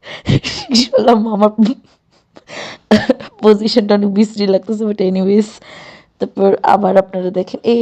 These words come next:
এটা আমার ফেভারিট ভাগ্নি ছিল, by the way। এটা ওদের এখানে একটা দাওয়াত ছিল, আমি এখানে বিন বুলায় চলে গেছি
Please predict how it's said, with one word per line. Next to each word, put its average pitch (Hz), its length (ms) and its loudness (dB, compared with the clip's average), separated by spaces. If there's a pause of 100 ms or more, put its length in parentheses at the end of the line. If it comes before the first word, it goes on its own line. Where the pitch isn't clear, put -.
এটা 202 120 2
আমার 208 140 2
ফেভারিট 190 280 0
ভাগ্নি 180 320 -2
ছিল, 180 220 -4
by 170 160 2
the 170 140 -4
way। 190 120 -6 (140)
এটা 214 200 0
ওদের 208 240 4
এখানে 208 300 0
একটা 202 160 -6
দাওয়াত 180 320 0
ছিল, 202 220 -2
আমি 185 180 -4
এখানে 202 200 -4
বিন 190 280 -2
বুলায় 190 220 0
চলে 196 260 -2
গেছি - 340 -8